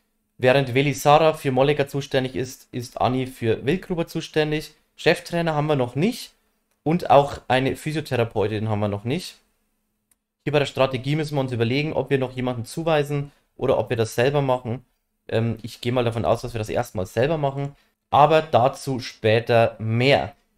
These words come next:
Jetzt gehen wir erstmal ins nächste Match rein. Wir schauen uns natürlich zuerst mal den Baum an. Den sehen wir hier. Ihr wisst ja, wir spielen jetzt bei den Columbus Open in den Vereinigten Staaten. In der ersten Runde treffen wir auf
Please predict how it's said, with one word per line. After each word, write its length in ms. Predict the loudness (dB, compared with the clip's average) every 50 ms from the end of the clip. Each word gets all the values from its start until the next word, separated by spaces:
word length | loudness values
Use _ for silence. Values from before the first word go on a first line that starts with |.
| _ _
Jetzt 340 | 0 2 2 2 2 0 -4
gehen 200 | -2 0 0 2
wir 100 | 2 2
erstmal 400 | 2 2 0 0 -2 -4 -4 -4
ins 160 | -4 -6 -4
nächste 360 | -2 -2 -2 -2 -4 -6 -4
Match 280 | -2 -2 -2 -4 -6 -4
rein. 220 | -4 -2 -2 -4 -4
Wir 140 | -4 -4 -4
schauen 260 | 0 0 0 0 0
uns 160 | -4 -4 -4
natürlich 380 | -6 -4 -4 -6 -6 -8 -8 -8
zuerst 400 | -6 -4 -2 -2 -2 -2 -4 -6
mal 100 | -4 -4
den 180 | -4 -4 -2
Baum 300 | 2 2 4 4 2 2
an. 260 | -2 -4 -4 -6 -6 -8 _ _ _ _ _ _ -2
Den 160 | -2 -2 -2
sehen 240 | -2 -2 0 2 2
wir 80 | 2
hier. 400 | 0 0 0 0 0 0 -2 -4 -8 _
Ihr 120 | -4 -2 -2
wisst 200 | -2 -2 0 2
ja, 320 | 4 4 4 4 2 -2
wir 300 | -4 -2 0 0 0 -2 -4 _
spielen 360 | -20 -18 -8 -6 -4 -2 -2
jetzt 260 | -2 -4 -6 -6 _
bei 180 | 0 0 2 2
den 320 | 2 0 -2 -4 -8 -14
Columbus 680 | -10 -6 -2 -2 0 0 0 -2 -2 -4 -4 -8 -10 -2
Open 480 | 2 2 2 2 0 -2 -2 -4 -4 -8 -12 _ _
in 100 | -6 -4
den 140 | -4 -4 -4
Vereinigten 460 | -2 -2 -2 -2 -2 -4 -6 -8 -10
Staaten. 520 | -8 -4 0 0 0 0 -2 -4 -6 -6 -8 -10 _ _ _ _ _ _ _ _ _ _ _ _ _
In 80 | 2 6
der 140 | 6 8
ersten 320 | 8 8 6 4 2 0 2
Runde 440 | 2 2 2 2 2 0 0 -2 -6 _
treffen 460 | -2 0 0 0 0 -2 -4 -4 -4
wir 340 | -2 0 0 0 0 0 -4 _ _ _ _ _ _ _ _ _ _ _ _ _ _
auf 480 | 2 6 6 6 6 4 0 -12 -20